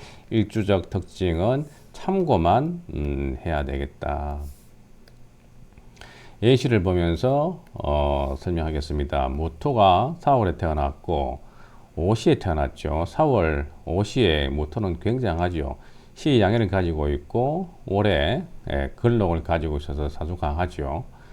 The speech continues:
어, 여름에 무토니까 물을 원하겠죠. 강력하게 이렇게 수를 원합니다. 그리고 이제 월지에 이렇게 형을 가지고 있죠. 어, 그래서,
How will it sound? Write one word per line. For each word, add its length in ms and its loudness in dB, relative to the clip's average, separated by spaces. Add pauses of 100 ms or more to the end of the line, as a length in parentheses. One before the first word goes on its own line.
(540)
어, 400 0
여름에 1300 4
무토니까 800 0
물을 280 2
원하겠죠. 800 2
강력하게 1120 0
이렇게 180 -6
수를 380 0
원합니다. 920 -2 (760)
그리고 340 0
이제 100 2
월지에 580 2
이렇게 720 2
형을 300 2
가지고 420 -2
있죠. 340 -8 (220)
어, 320 -8
그래서, 560 -4